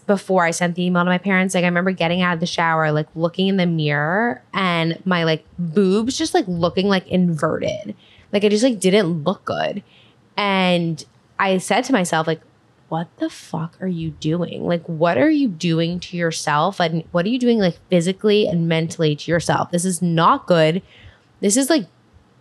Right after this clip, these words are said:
not what you had in mind." And I said to myself, like, "You need to nip this in the ass and figure your shit out." And you,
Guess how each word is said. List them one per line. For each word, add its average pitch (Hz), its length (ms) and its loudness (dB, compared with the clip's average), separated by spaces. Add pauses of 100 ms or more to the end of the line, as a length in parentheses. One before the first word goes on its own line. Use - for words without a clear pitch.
not 180 400 4
what 220 140 4
you 190 120 0
had 180 220 0
in 170 100 -2
mind." 151 480 0
And 180 160 0
I 165 200 0
said 208 220 0
to 202 60 -2
myself, 175 200 0
like, 165 180 -2
"You 175 100 -2
need 175 200 -2
to 226 80 0
nip 170 200 0
this 165 160 -2
in 170 100 -2
the 156 100 0
ass 143 480 -2
and 160 420 -4 (400)
figure 165 400 -2
your 156 120 -4
shit - 180 -8
out." - 260 -12 (800)
And 190 180 -2
you, 170 120 -4